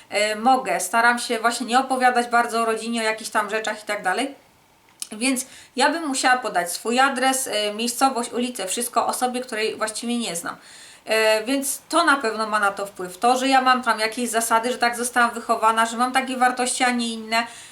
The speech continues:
E, wiem, że to jest trochę niemodne i trochę staroświeckie, no ale cóż, no taka jestem. Wiem, że jestem jakimś dziwolątkiem i, e, wyjątkiem na YouTubie pod wieloma względami. Wchodząc tu już wiedziałam, jak to będzie wyglądać, jaka jestem, że mi będzie ciężko.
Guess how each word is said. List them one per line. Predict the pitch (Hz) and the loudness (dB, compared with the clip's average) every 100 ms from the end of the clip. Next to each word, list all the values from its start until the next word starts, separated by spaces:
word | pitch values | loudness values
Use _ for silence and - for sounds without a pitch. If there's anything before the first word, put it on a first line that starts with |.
| - | -4
E, | 220 226 220 | 2 2 2
wiem, | 294 311 | 0 0
że | |
to | 302 | 0
jest | 277 277 | -2 0
trochę | 262 254 | -2 0
niemodne | 240 269 294 269 | 0 2 2 0
i | |
trochę | 262 - 240 | -4 -6 -4
staroświeckie, | 240 220 - 226 - 226 | -2 -2 -4 -6 -6 -2
no | 226 | 2
ale | 226 233 | 2 2
cóż, | - - | -4 -4
no | 240 | 0
taka | 233 233 | 0 2
jestem. | 226 208 208 180 | 2 0 -6 -4
Wiem, | 226 247 | -2 0
że | |
jestem | 240 247 220 | -2 -2 -4
jakimś | 220 220 214 | -4 -6 -8
dziwolątkiem | 220 233 226 226 - 214 | -2 2 2 0 -6 -8
i, | 214 - - - | -8 -14 -18 -6
e, | 220 220 | -2 -2
wyjątkiem | 233 247 240 247 220 | 0 2 0 -2 -2
na | 226 | -2
YouTubie | 226 240 240 | -2 -4 -4
pod | 220 202 | -4 -2
wieloma | 240 247 247 | 2 4 4
względami. | 220 214 208 226 247 240 | 2 -6 2 2 2 0
Wchodząc | - 277 294 - | 0 2 0 0
tu | 254 | -4
już | 254 233 | -4 -4
wiedziałam, | 240 247 262 233 247 320 - - _ _ | -2 2 4 6 4 0 -10 -20 _ _
jak | 220 247 | -2 -2
to | - 247 | 0 0
będzie | 254 240 | 0 -2
wyglądać, | 233 226 240 247 247 247 | -4 0 2 2 2 0
jaka | 240 240 | 0 2
jestem, | 240 240 240 | 0 0 -4
że | 233 | -4
mi | 226 202 | -6 -4
będzie | 220 220 247 | -4 -4 -2
ciężko. | 247 240 - 254 285 | 0 -2 2 2 2